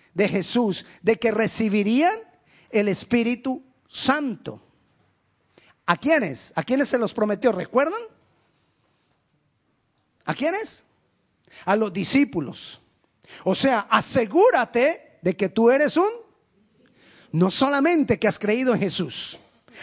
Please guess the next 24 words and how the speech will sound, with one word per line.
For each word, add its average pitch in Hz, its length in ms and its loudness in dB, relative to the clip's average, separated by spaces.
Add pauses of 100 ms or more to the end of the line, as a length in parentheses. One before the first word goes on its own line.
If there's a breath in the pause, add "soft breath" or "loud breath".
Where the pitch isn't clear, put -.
sino 226 400 4
de 320 160 2
que 247 160 0
tú 294 260 4
eres 359 340 2
un 214 120 0
discípulo. 160 640 -4 (880 loud breath)
Porque 247 280 4
discípulo 269 600 2
no 254 220 0
es 339 160 0
el 330 120 -2
que 302 120 0
solamente 294 540 0
ha 269 80 2
creído, 254 580 0 (140 loud breath)
sino 214 300 0
el 247 100 -2
que 254 120 0
camina, 202 600 0 (640 loud breath)
el 208 180 2
que 226 140 0
le 208 100 -2
sigue, 185 540 0